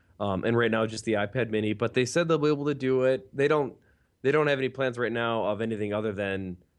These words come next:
the iPhone six Plus. They'll do. I think they're just, you know, you can, you can throw your email address on their website and they'll notify you when there's maybe pre-orders. But right now it's just the iPad Mini. Um, but they're saying that,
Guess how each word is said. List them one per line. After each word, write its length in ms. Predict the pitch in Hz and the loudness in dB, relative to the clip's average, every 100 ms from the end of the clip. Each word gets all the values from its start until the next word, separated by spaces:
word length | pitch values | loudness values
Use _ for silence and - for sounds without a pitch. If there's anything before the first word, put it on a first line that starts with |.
| _ | _
the 220 | 110 113 | -4 -2
iPhone 440 | 104 110 113 110 98 | -2 -4 -2 -4 -4
six 260 | - - | -8 -8
Plus. 420 | - - 131 123 - | -10 -2 0 0 -4
They'll 220 | 110 104 | -4 -4
do. 220 | 104 92 - _ | -4 -8 -12 _
I 60 | 98 | -8
think 160 | 101 95 | -8 -6
they're 120 | 95 | -6
just, 300 | 78 85 - | -6 -14 -14
you 120 | - 82 | -12 -10
know, 120 | 78 | -8
you 120 | 85 | -10
can, 300 | 85 85 69 | -8 -10 -10
you 100 | 92 | -14
can 200 | 87 82 | -12 -14
throw 180 | 73 101 | -6 -4
your 140 | 90 80 | -4 -4
email 320 | 101 90 82 | -4 -4 -6
address 320 | 80 80 - | -6 -8 -6
on 140 | 85 | -6
their 100 | 82 | -4
website 400 | 85 90 - 85 | -2 -4 -2 -4
and 100 | - | -4
they'll 260 | 82 73 76 - | -6 -8 -10 -8
notify 460 | 101 95 82 85 | -2 0 0 -4
you 240 | 80 82 82 | -2 -2 -4
when 220 | 80 78 | -6 -8
there's 340 | 73 76 - - | -6 -6 -6 -4
maybe 180 | 85 76 | -4 -4
pre-orders. 580 | - 104 82 65 78 82 | -2 0 2 0 -6 -4
But 140 | 90 | -2
right 180 | 87 92 | 0 0
now 140 | 87 | 0
it's 100 | 85 | -2
just 140 | 95 - | -6 -4
the 80 | |
iPad 320 | 85 80 82 78 | -4 -2 -6 -4
Mini. 340 | 82 69 95 - - - - - _ - - | -4 -4 -10 -12 -18 -20 -20 -20 _ -14 -6
Um, 260 | 73 82 | -6 -4
but 140 | - 117 | -4 2
they're 140 | 123 | 2
saying 320 | 117 123 117 | 2 2 2
that, 240 | 110 95 | 2 0